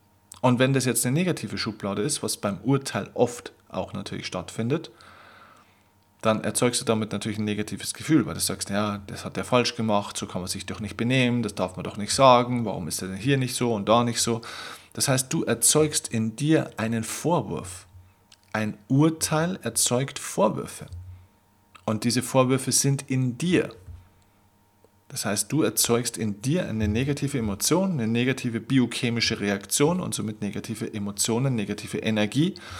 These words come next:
negative Ausstrahlung und, naja, die Spirale geht dann nach unten. Ich gebe dir dazu mal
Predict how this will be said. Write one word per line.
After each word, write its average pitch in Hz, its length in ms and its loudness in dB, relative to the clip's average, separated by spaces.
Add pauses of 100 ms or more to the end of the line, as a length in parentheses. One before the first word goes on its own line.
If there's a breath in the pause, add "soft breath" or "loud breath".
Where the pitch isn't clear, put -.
(180 loud breath)
negative 131 500 8
Ausstrahlung 175 600 6
und, 120 260 -4 (460 loud breath)
naja, 120 240 -2
die - 240 -12 (880)
Spirale 98 500 -2
geht 107 240 -6
dann 107 80 -2
nach 113 140 -4
unten. - 340 -12 (1160)
Ich - 100 -8
gebe 156 140 0
dir 170 100 4
dazu 127 260 4
mal 123 260 6